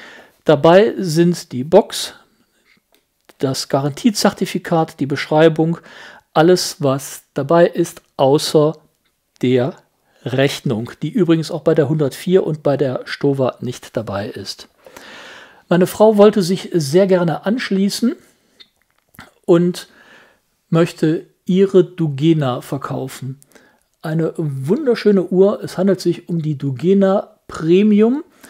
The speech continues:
Der aktuelle Neupreis liegt bei zweihundertneunundsiebzig oder neunundneunzig Euro am Milanese-Band. Es ist eine Quarzuhr. Ich würde sie mit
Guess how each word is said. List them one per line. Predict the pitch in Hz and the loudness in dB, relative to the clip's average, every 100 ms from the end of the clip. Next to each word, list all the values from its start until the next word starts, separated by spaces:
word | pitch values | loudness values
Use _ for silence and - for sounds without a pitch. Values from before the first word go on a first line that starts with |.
| - - _ _ _ - | -20 -20 _ _ _ -2
Der | 151 - | 0 0
aktuelle | 208 - 196 175 | 0 0 2 2
Neupreis | 160 185 190 170 160 - | 2 0 -2 -6 -6 -4
liegt | 170 175 _ | -4 -4 _
bei | 147 143 | -4 -4
zweihundertneunundsiebzig | 143 - 156 160 196 180 156 156 143 139 147 196 208 151 202 - - 214 202 - | -6 -10 -6 -2 0 -2 -4 -6 -6 -4 -2 0 0 0 -2 -4 -12 -10 -12 -8
oder | 185 170 | -6 -4
neunundneunzig | 165 190 180 160 190 208 156 - | 0 2 2 0 0 -2 -6 -8
Euro | 156 160 160 - | -4 -4 -4 -6
am | 147 156 | -6 -4
Milanese-Band. | 147 151 143 151 147 156 156 208 247 - - - - _ _ _ _ _ _ | -4 -4 -4 -6 -6 -6 -4 -4 -6 -14 -20 -20 -20 _ _ _ _ _ _
Es | - - | -8 -8
ist | 202 | -8
eine | 185 165 | -4 -4
Quarzuhr. | - 135 147 185 240 - - 214 220 240 254 226 - _ _ _ _ _ _ _ _ _ _ | -6 -4 0 0 -2 -6 -6 2 4 4 0 -8 -18 _ _ _ _ _ _ _ _ _ _
Ich | - 175 - 165 143 | -4 -4 -4 -6 2
würde | 170 214 214 | 4 4 2
sie | 165 170 185 | 0 -2 0
mit | 185 151 151 - - | 0 0 -4 -6 -20